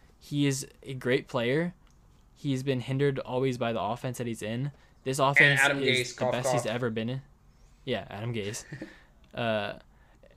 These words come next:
Speaker 1: but this offense is the best he's ever been in. He showed last year that he can be the guy.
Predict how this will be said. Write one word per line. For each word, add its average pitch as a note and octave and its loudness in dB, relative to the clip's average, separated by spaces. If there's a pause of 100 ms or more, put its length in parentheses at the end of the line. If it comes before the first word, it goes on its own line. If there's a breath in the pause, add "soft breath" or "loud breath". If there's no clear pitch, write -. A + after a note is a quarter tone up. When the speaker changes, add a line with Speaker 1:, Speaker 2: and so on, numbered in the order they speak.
(120)
Speaker 1:
but D3+ 2
this D3+ 4
offense D#3 4
is D3+ -6
the C#3 -2
best B2 -2
he's C#3+ -2
ever C3 2
been A2+ -2
in. A2+ -2 (380 soft breath)
He - -8
showed C#3 2
last B2+ 0
year B2+ 0 (380)
that B2+ -4
he B2 -4 (460)
can C3 -4
be A#2 0
the A#2+ 0
guy. A2+ -2